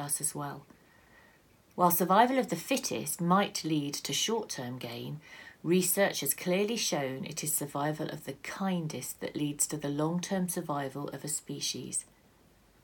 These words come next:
It's our ability to stand together as a group, to support each other, to help each other, to communicate for mutual understanding, and to cooperate that has taken our species this far, because compassion is an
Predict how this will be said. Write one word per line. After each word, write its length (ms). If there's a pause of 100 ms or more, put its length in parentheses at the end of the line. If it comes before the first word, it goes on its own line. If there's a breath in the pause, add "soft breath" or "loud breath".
(160)
It's 180
our 100
ability 440
to 120
stand 320
together 360
as 140
a 40
group, 420 (400 loud breath)
to 100
support 560
each 200
other, 180
to 120
help 400
each 160
other, 180
to 140
communicate 840
for 80
mutual 560
understanding, 800 (420 soft breath)
and 140
to 80
cooperate 720 (520 loud breath)
that 100
has 140
taken 360
our 300
species 720
this 240
far, 420 (220)
because 320
compassion 840
is 160
an 140